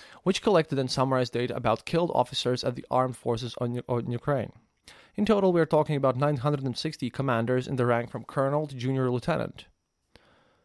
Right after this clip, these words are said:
And, uh, well, obviously,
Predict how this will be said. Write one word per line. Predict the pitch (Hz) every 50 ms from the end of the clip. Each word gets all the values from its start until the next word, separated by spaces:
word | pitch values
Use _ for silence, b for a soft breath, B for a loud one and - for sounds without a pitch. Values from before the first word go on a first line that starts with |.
| b b b b b b b _ _ -
And, | 139 139 135 127
uh, | 127 123 117 120 - _ -
well, | - 139 - - _ _ _ _ -
obviously, | 170 175 160 135 127 - - - 117 117 117 110